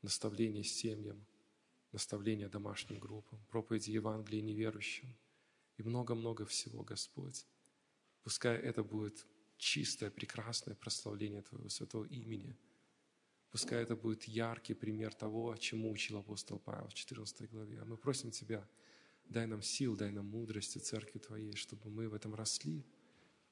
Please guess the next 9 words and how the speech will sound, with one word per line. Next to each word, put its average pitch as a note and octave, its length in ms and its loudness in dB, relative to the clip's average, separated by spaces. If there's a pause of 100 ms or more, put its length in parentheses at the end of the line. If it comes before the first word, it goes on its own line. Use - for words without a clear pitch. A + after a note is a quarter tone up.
(1000)
с - 100 2
трепетом A2+ 460 6
относясь G#2 520 0
к - 80 -10
Твоему G#2 280 0
порядку, G#2+ 560 -4
к - 120 -12
Твоему G#2 280 0
устройству, G#2+ 840 -4